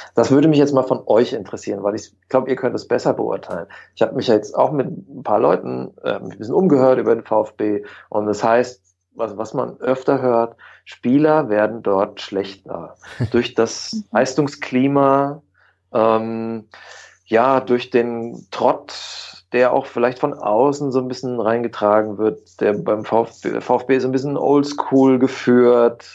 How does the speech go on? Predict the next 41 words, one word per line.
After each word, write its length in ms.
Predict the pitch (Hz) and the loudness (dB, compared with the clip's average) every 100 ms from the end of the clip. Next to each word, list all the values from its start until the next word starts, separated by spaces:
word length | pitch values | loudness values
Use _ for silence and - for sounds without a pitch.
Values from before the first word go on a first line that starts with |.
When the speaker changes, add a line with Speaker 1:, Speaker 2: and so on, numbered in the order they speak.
| - - - - - - | -20 -20 -20 -20 -20 -2
Speaker 1:
Ähm, 680 | 117 110 110 110 110 110 107 | 2 2 2 -2 -10 -10 -10
das 160 | 110 | -6
haben 120 | 127 135 | -4 -4
wir 80 | |
schon 180 | 131 117 | -8 -10
immer 180 | 131 143 | -6 -4
so 160 | 127 123 | -2 0
gemacht. 500 | 113 113 117 113 - | 0 2 0 0 -8
Und 160 | 113 98 - - _ | -12 -12 -20 -20 _
also 380 | 117 120 120 117 - | 0 2 2 0 -12
Spieler 340 | - 147 147 | -2 2 2
entwickeln 480 | 139 117 131 143 160 | 0 0 0 0 -4
sich 160 | 143 143 | -6 -2
dort 200 | 135 135 | -4 -2
nicht, 580 | 127 135 135 _ - _ _ _ _ | -4 -4 -6 _ -20 _ _ _ _
äh, 380 | 104 110 113 113 | -2 0 2 0
sondern 440 | 101 107 110 110 | 0 -2 0 -2
erst, 260 | - 120 - | 0 0 0
wenn 140 | 113 | -2
sie 120 | 104 117 | 2 2
den 180 | 117 | 2
Verein 240 | 113 107 117 | 0 -2 -2
verlassen 460 | 113 110 127 135 123 | 0 0 -2 -4 -2
haben 300 | 117 120 120 - - | -2 -4 -14 -20 -6
oder 340 | 110 120 123 | 0 2 2
sie 140 | 107 104 | 0 2
werden 220 | 107 113 | 0 0
beim 160 | 107 | -6
V 160 | - 107 | -4 -6
F 120 | - | -4
B 120 | 117 | -4
halt 120 | 104 101 | -2 0
schlechter, 280 | 120 117 107 | 0 0 -2
ähnlich 280 | 135 139 | -2 -2
wie 80 | 123 | -2
das 160 | 123 - | -4 -2
beim 200 | 127 127 | -2 -2
H 80 | 135 | -8
S 80 | - | -4
V 140 | 127 | 0
auch, 580 | 156 113 69 69 - | 2 2 0 -8 -12